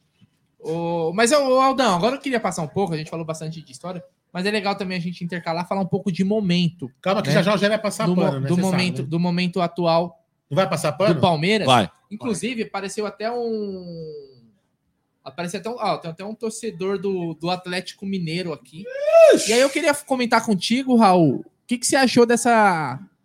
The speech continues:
Speaker 1: quartas de finais da Libertadores aí? Vamos lembrar, a gente tem Atlético Paranaense e Estudiantes, que o Estudiantes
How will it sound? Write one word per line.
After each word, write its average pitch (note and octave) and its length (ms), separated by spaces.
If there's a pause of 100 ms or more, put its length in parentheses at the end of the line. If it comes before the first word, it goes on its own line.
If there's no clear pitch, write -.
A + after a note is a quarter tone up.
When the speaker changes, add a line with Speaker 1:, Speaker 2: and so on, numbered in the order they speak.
(380)
Speaker 1:
quartas A#3 420
de A#3 100
finais G3+ 480
da G#3+ 100
Libertadores G3 880
aí? F#3 220
Vamos E3 240
lembrar, F3+ 240
a D#3 40
gente D#3+ 260
tem D#3 280 (240)
Atlético F3 560
Paranaense E3 760
e - 20
Estudiantes, D#3+ 840
que - 80
o - 20
Estudiantes D#3+ 500